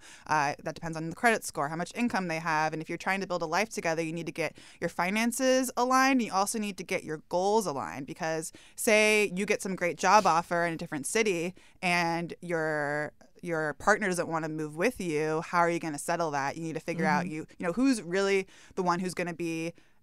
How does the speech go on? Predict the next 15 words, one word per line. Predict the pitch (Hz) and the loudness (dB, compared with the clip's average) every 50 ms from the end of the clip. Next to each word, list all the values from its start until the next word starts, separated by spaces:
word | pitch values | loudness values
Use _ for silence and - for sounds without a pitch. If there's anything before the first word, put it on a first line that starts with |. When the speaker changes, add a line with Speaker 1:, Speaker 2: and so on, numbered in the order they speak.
| _ - | _ -4
Speaker 1:
um, | - 165 156 147 143 143 139 147 139 | -2 0 0 0 0 -2 -2 -4 -4
relied | 113 180 170 160 170 175 180 185 | -4 -2 0 0 0 2 2 4
on | 190 185 185 190 196 185 | 4 4 4 2 2 0
for | - 196 | -4 -4
bringing | 160 - 175 170 185 175 165 170 | -4 -4 -6 -6 -4 -6 -6 -4
home | - 175 165 165 165 165 170 165 | -4 -2 -2 -2 -2 -4 -4 -4
the | 160 | -2
money | 165 160 170 202 254 277 285 254 | -2 -2 0 2 2 4 4 4
and | 220 196 | 2 0
who | - - - 190 180 190 185 180 180 180 160 - | -2 -2 0 2 2 2 2 0 0 -2 -2 -2
is | 175 170 160 | -4 -4 -4
going | - 170 165 165 | -4 -6 -6 -4
to | 156 160 | -6 -6
be | - 165 156 156 156 | -6 -4 -4 -4 -4
more, | 170 165 160 160 156 156 156 151 151 156 165 | -4 -4 -4 -2 -2 0 0 0 0 -2 -4